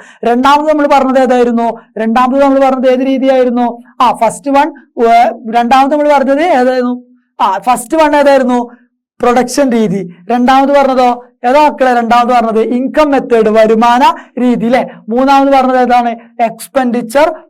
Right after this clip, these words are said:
മെത്തേഡ്, അല്ലെ? എക്സ്പെൻഡിച്ചർ മെത്തേഡ് എന്ന് പറഞ്ഞാൽ നമുക്ക് ഉണ്ടാവുന്ന മൊത്തം ചെലവുകൾ, അല്ലെ? ഇൻകം മെത്തേഡ് എന്ന് പറഞ്ഞാൽ നമുക്ക് കിട്ടുന്ന മൊത്തം വരുമാനം എന്ത് ചെയ്യുക? ആഡ് ചെയ്യുക. രാജ്യത്തോ എല്ലാവർക്കും കിട്ടുന്ന വരുമാനം ആഡ് ചെയ്യുക, അല്ലെ?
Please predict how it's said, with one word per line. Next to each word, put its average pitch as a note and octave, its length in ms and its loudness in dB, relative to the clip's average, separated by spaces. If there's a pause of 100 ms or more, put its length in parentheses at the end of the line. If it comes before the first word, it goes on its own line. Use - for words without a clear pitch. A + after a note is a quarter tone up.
മെത്തേഡ്, A3 400 0
അല്ലെ? A#3 180 0
എക്സ്പെൻഡിച്ചർ B3+ 680 -2
മെത്തേഡ് B3 340 -2
എന്ന് A#3+ 120 -4
പറഞ്ഞാൽ A3+ 220 0
നമുക്ക് A3 300 -2
ഉണ്ടാവുന്ന A3 320 -2
മൊത്തം B3 400 -4 (340)
ചെലവുകൾ, G#3 580 -2
അല്ലെ? F#3+ 680 -6
ഇൻകം A3+ 340 -2
മെത്തേഡ് B3 280 -2
എന്ന് B3 120 0
പറഞ്ഞാൽ A#3 200 0
നമുക്ക് A#3 300 -4
കിട്ടുന്ന A3+ 220 -6
മൊത്തം B3 400 -4 (200)
വരുമാനം A3 500 0
എന്ത് A3+ 160 -2
ചെയ്യുക? G#3 260 -2 (240)
ആഡ് G#3 180 -2
ചെയ്യുക. G3 400 -4 (220)
രാജ്യത്തോ G#3+ 440 -4
എല്ലാവർക്കും B3 680 0
കിട്ടുന്ന A#3 200 -6
വരുമാനം G#3 460 -4
ആഡ് G3+ 120 -6
ചെയ്യുക, G3 220 -4
അല്ലെ? - 540 -6